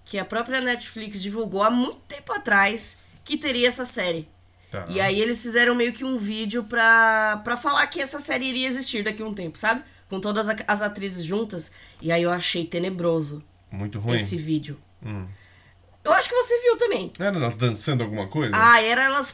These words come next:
Speaker 1: conversando, dando risada, fazendo um monte de coisa, sei lá.
Speaker 2: Não sei.
Speaker 1: Dançando também, eu acho que teve isso.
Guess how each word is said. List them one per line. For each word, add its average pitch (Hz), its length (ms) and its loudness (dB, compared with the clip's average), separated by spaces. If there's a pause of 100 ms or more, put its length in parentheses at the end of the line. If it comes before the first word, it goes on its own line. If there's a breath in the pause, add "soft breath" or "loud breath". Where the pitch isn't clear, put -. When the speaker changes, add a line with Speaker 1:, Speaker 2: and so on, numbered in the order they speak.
(120)
Speaker 1:
conversando, 214 880 4
dando 208 180 -2
risada, 185 640 4
fazendo 220 340 -2
um 240 40 -4
monte 302 160 -6
de - 60 -12
coisa, 160 260 -4
sei 214 140 -4
lá. 175 280 -8
Speaker 2:
Não 113 140 -10
sei. 202 80 -2
Speaker 1:
Dançando 262 400 2
também, 220 340 0
eu 202 60 -4
acho - 180 -4
que 311 120 -12
teve 240 380 -8
isso. 175 280 -4